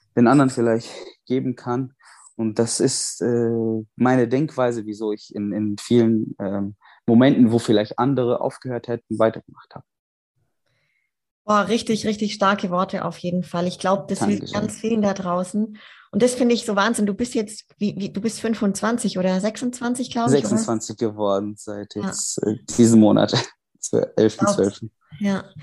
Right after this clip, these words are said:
Speaker 2: Ich glaube aber allein schon eben, dass du aus Syrien dann nach Deutschland gekommen bist, mit sehr jungen Jahren auch,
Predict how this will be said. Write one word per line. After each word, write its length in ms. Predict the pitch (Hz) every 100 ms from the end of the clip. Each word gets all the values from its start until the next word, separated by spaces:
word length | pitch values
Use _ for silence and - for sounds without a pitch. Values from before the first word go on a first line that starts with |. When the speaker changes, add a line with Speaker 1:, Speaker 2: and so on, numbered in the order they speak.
| - -
Speaker 2:
Ich 60 | -
glaube 160 | 208
aber 140 | 208 202
allein 320 | 196 196 202
schon 180 | 208 196
eben, 260 | - 190
dass 300 | 190 196 -
du 180 | 196 190
aus 360 | - 185 190 -
Syrien 340 | 214 208 190
dann 160 | 185 185
nach 120 | 185
Deutschland 380 | 196 196 202 190
gekommen 400 | 185 - 190 190
bist, 260 | 202 -
mit 180 | 196 185
sehr 200 | - 196
jungen 300 | 214 208 202
Jahren 300 | 196 190 196
auch, 280 | - 185 -